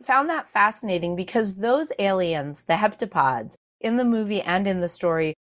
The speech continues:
are the example most often that scientists brought up when I asked them if they had a particular sci-fi alien that they loved or thought was compelling or thought was realistic.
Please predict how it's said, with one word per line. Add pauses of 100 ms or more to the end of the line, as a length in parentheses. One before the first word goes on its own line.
(160)
are
the
example
most
often
that
scientists
brought
up
when
I
asked
them (260)
if
they
had
a
particular
sci-fi
alien
that
they (340)
loved
or
thought
was
compelling
or
thought
was
realistic.